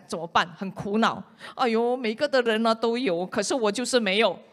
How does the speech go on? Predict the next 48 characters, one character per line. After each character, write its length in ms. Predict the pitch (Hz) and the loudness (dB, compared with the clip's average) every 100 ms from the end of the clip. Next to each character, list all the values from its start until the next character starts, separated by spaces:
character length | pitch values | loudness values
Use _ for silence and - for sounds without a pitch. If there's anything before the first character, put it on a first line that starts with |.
| _ _ | _ _
我 100 | - | -2
没 120 | 247 294 | 4 6
有 100 | 254 | 6
东 180 | 269 | 2
西 140 | 262 277 | 2 -2
做 220 | 320 277 | 2 2
吗？ 340 | 233 220 214 - | 4 0 -2 -10
不 120 | 180 | -10
是， 200 | - 208 - | -4 -4 -4
我 100 | 208 | -4
可 100 | - | -2
以 60 | 226 | 0
做 160 | 247 | -2
其 180 | 226 175 | -2 -8
他 160 | 190 165 | -8 -10
的 120 | 160 | -8
东 200 | 170 165 | -8 -8
西。 300 | 165 170 - _ _ | -10 -14 -14 _ _
弟 100 | - | -2
兄 120 | 240 202 | -2 -2
姐 140 | 165 | -6
妹， 200 | 170 160 - _ | -8 -12 -16 _
一 100 | 196 | -20
定 260 | - 240 190 | -10 -4 -2
要 120 | 185 165 | -2 -4
做 180 | 175 | -10
的 100 | - | -10
是 160 | 156 - | -10 -12
祷 220 | 160 156 - | -12 -16 -14
告。 180 | 165 151 _ _ _ _ _ _ _ _ _ | -16 -18 _ _ _ _ _ _ _ _ _
你 180 | 202 220 | -6 -4
没 120 | 247 | 0
有 80 | 320 | 0
Bess 260 | 269 262 214 | 0 -2 -2
吗？ 200 | 185 - _ _ | -6 -6 _ _
把 100 | - 185 | -2 -2
别 240 | - 262 | 0 0
人 120 | 302 | 2
的 80 | 269 | 0
Bess 200 | - 277 - | -2 -4 0
当 160 | 294 233 | -2 0
着 100 | 226 | -2
你 140 | 180 | -4
的 100 | 175 | -2
Bess 180 | 208 202 | -2 -2
来 100 | 175 | -6
祷 160 | 160 - | -8 -4
告。 200 | 175 | -4